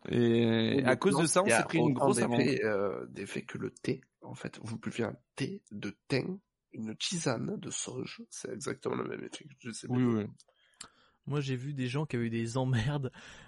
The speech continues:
Speaker 3: euh, aux États-Unis à cause de comment ? À cause de bagels avec des graines de sésame <laughs> dessus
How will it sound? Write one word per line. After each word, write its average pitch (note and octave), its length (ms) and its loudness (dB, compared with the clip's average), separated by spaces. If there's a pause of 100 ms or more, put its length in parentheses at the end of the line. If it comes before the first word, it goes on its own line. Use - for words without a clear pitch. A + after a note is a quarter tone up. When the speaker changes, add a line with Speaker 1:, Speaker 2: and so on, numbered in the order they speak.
Speaker 3:
euh, A#2 220 0
aux C3 100 2
États-Unis C3 580 -2
à C3 140 -4
cause E3+ 280 -2
de C#3+ 100 0
comment ? D#3 380 -2
À - 40 -8
cause E3+ 220 2
de C3+ 100 0
bagels D3 480 4
avec B2+ 160 2
des B2 140 0
graines D3 240 2
de B2+ 100 0
sésame C#3 560 2 (160)
<laughs> - 140 -18
dessus C#3+ 600 -4